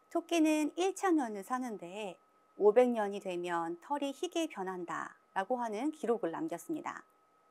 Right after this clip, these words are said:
흰 토끼의 장수의 의미를 불어넣은 것입니다.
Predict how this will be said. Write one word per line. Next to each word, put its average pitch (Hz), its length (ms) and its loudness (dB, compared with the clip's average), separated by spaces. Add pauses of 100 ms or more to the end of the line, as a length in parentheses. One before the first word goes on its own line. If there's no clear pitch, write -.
(280)
흰 339 220 4
토끼의 269 560 0
장수의 220 580 -2
의미를 196 440 -2
불어넣은 170 540 -4
것입니다. 165 600 -6